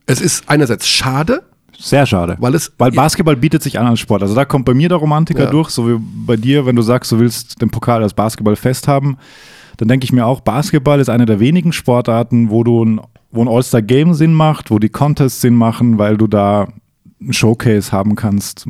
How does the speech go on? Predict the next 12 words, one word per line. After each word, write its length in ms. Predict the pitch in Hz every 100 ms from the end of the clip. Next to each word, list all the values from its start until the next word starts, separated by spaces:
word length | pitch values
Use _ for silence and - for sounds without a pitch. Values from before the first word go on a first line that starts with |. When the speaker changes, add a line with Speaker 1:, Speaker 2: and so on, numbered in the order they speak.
| 117
Speaker 2:
machst 240 | 107 -
wenig 240 | 110 110
Defense, 760 | 98 127 - 123 113 - - - - - 113
es 120 | 110
ist 120 | 113
lustig. 560 | 120 120 - 113 104 - - - - - -
Gut, 160 | 135 131
die 40 |
N 140 | 135
B 140 | 123 131
A 40 |
hat, 100 | 120